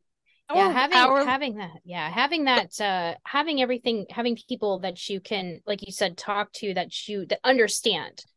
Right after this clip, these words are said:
Speaker 1: that
Speaker 2: Yes.
Speaker 1: it is creative, because it's not the same as having an office job. It's not the same as having a skilled trades job where you're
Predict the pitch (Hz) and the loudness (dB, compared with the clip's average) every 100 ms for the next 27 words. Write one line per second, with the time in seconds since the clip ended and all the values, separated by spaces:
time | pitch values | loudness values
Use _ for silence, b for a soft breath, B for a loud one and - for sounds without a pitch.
0 | _ _ _ - 226 208 226 226 - - | _ _ _ 2 4 6 6 4 -2 -6
1 | 240 220 214 170 180 214 202 247 208 202 | 0 2 4 2 -2 -10 -4 0 0 -2
2 | - _ _ _ 240 247 220 226 226 302 | -14 _ _ _ 0 0 -2 0 2 2
3 | - 269 277 - 233 226 240 240 240 208 | -2 -6 -6 -2 2 2 2 0 -2 -4
4 | 208 - - 220 214 208 202 196 202 - | -4 -6 -2 0 2 2 0 0 -4 -4
5 | 196 190 170 180 - 175 - 165 110 85 | -4 -4 -2 -2 -4 -10 -4 -2 0 -4
6 | - 208 208 - 214 220 233 247 - 233 | -4 -4 -4 -2 2 2 2 -4 0 2
7 | 220 214 208 196 202 - 214 202 196 190 | 2 2 0 -2 -4 -2 2 2 2 -2
8 | - 190 185 180 - - - 196 180 - | -2 -2 -2 -4 -6 -8 -2 -2 -2 -4
9 | 214 202 190 180 - 175 156 143 139 _ | -2 2 0 -2 -2 0 0 -2 -8 _
10 | b b _ 208 196 180 185 | b b _ 2 2 2 -4